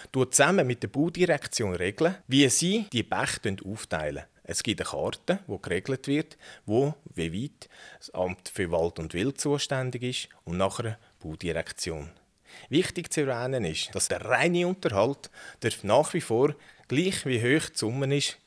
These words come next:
gemacht werden. Aber wenn es dann einmal eine Baubewilligung braucht, dann muss es zu der Baudirektion.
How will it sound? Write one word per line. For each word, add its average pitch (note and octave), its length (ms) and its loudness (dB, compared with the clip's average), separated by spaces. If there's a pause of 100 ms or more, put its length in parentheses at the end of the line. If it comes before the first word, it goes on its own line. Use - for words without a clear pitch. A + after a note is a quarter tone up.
gemacht F#2+ 380 -2
werden. F2 400 -2 (500)
Aber B2 500 4
wenn G2+ 140 0
es - 140 -2
dann B2 160 0
einmal A#2+ 200 0 (140)
eine F2 500 -2
Baubewilligung F#3+ 800 6
braucht, C#3+ 460 2 (220)
dann F2+ 240 -4
muss F#2 360 0
es - 220 0
zu G#2 100 -6
der G2+ 120 -6
Baudirektion. G#2 1040 -4